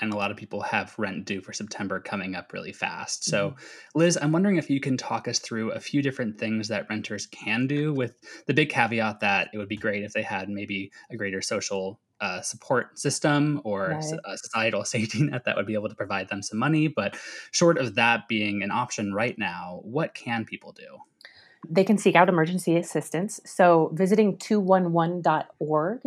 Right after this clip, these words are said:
Speaker 2: you can locate local charities and resources that may be able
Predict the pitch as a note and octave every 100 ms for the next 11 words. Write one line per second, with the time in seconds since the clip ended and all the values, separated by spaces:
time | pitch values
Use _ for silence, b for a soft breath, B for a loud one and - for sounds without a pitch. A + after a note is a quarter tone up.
0 | - F3 F3+ F#3 E3 F3+ F3+ E3+ - F#3
1 | F3+ F3+ F3 - E3+ E3 E3+ F3 E3+ E3
2 | D3 E3 E3+ - E3 F3 F3 E3 D#3+ D3+
3 | D3+ D#3 E3 D#3+ D#3